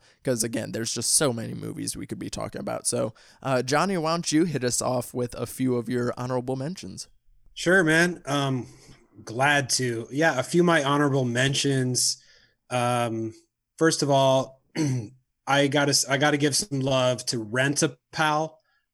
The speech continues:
Speaker 2: I don't know if you saw that film at all this year.
Speaker 1: I did
Speaker 2: It's,
Speaker 1: not.
Speaker 2: uh, essentially, it's a, it's a dude that becomes best friends with a V H S tape.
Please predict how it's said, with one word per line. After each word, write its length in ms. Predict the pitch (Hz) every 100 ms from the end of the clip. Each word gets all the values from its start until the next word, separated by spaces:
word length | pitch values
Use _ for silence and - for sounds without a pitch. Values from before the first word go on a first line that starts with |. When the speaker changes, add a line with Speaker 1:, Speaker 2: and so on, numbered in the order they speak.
| -
Speaker 2:
I 40 |
don't 80 | 127
know 40 |
if 100 | 127
you 120 | 127
saw 260 | 120 127 117
that 220 | 120 113
film 400 | - 120 113 107 - _ _ _ _ _
at 100 | 127
all 120 | 110
this 220 | 110 113 127
year. 140 | 113
Speaker 1:
I 20 |
did 160 | 110 143
Speaker 2:
It's, 80 | 117
Speaker 1:
not. 280 | 143 196 -
Speaker 2:
uh, 180 | 131 123 - - - _ _ _ _ _ _ _ - -
essentially, 540 | 143 - 165 165 151 143
it's 180 | 139
a, 280 | 143 135 131
it's 140 | 127 143
a 80 |
dude 440 | 123 139 139 139 139
that 280 | 139 131 117
becomes 480 | 131 - 147 139
best 360 | - 135 143 -
friends 340 | - 143 143 135
with 140 | 127
a 120 | 120
V 320 | 110 95 135 151
H 280 | 156 - -
S 260 | 160 -
tape. 360 | - 127 85 -